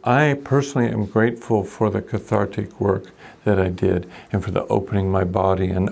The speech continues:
opening up energy pathways inside of myself and coming out of some things, I was stuck. It couldn't go any further. It was like a, it was like step one kept repeating itself, something like that. And then to,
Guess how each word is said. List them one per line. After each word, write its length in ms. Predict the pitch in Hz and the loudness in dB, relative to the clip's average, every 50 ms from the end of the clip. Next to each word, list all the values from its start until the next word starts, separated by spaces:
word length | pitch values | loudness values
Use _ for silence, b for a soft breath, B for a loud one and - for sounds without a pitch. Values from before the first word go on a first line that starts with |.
| - - | 0 -2
opening 440 | 113 107 - - 107 98 95 95 | -2 -2 0 0 0 0 2 0
up 200 | 98 92 92 - - - | 0 -2 -4 -6 -10 -4
energy 680 | - 104 98 101 104 95 92 - 107 101 95 95 90 90 B B B B B B B B | -2 -2 0 2 0 0 0 0 0 0 0 0 -2 -4 B B B B B B B B
pathways 720 | - 123 117 110 - - 110 104 101 98 95 92 90 - | -2 -2 -2 -2 -2 0 2 2 4 4 2 2 0 -4
inside 400 | 101 95 92 - - 104 98 95 | -4 -4 -4 -2 -2 -2 -2 0
of 60 | 92 95 | -2 -2
myself 640 | 95 95 92 - - 101 95 95 95 95 - - | -2 -2 -4 -4 -4 -2 0 0 0 -4 -6 -8
and 140 | 113 104 95 B B B B B - | -10 -10 -10 B B B B B -8
coming 340 | - 120 110 110 107 104 104 | -2 0 2 2 4 4 4
out 220 | 101 104 104 104 | 4 4 4 2
of 100 | 95 92 | 0 -4
some 300 | - - - 101 95 90 | -4 -4 -2 -2 -2 -4
things, 480 | - - 107 101 95 98 95 - - _ B B B B B B | -6 -2 -2 -2 -2 -2 -6 -10 -14 _ B B B B B B
I 80 | 113 113 | 0 2
was 200 | 113 107 113 - | 2 2 0 -4
stuck. 640 | - - - - - 120 104 - - - - - - _ _ b b b b b b b b b b b b b - | -10 -12 -10 -2 0 0 0 0 -6 -16 -18 -20 -20 _ _ b b b b b b b b b b b b b -10
It 120 | 101 - - | -10 -8 -2
couldn't 300 | - 139 123 127 120 104 | 0 0 0 0 0 0
go 240 | 110 110 107 107 | 2 2 4 4
any 220 | 107 110 107 101 92 | 2 2 0 0 -2
further. 480 | - - - 110 104 98 95 95 90 | -2 -2 0 0 2 2 0 -2 -2
It 100 | - - | -4 -4
was 260 | - 104 101 98 - 110 | 0 0 0 0 0 0
like 240 | 104 98 95 - | 0 0 0 0
a, 280 | 107 98 98 98 95 95 B B B B B B B B | 0 0 0 -2 -4 -6 B B B B B B B B
it 40 | - | -2
was 180 | 113 95 90 110 | -2 0 2 4
like 180 | 104 95 - - - - - | 2 2 2 -4 -14 -20 -20
step 400 | - - - - 120 - - - | -16 -6 0 2 2 2 2 2
one 300 | 110 107 107 107 101 98 | 2 4 4 2 2 -2
kept 320 | - - 110 - - - | -2 -4 -4 -4 0 -2
repeating 440 | 113 - - 117 104 98 110 101 90 | -2 0 2 0 0 2 0 -2 -2
itself, 560 | - - - - - 98 92 92 - - - | -4 -8 -8 -6 -4 -4 -4 -6 -10 -12 -12
something 360 | - - 104 92 - 113 98 | -6 -6 -6 -4 -2 -2 -2
like 260 | 98 98 98 92 - - | 0 0 -2 -2 -4 -2
that. 280 | 113 98 92 90 - - B B B B B B B B | -2 -2 -2 -2 -4 -8 B B B B B B B B
And 280 | - - 107 101 95 90 | -4 -2 0 0 2 2
then 260 | 117 120 131 131 127 | 2 2 2 2 0
to, 320 | - - 120 113 113 - | -2 -2 -2 -2 -2 -6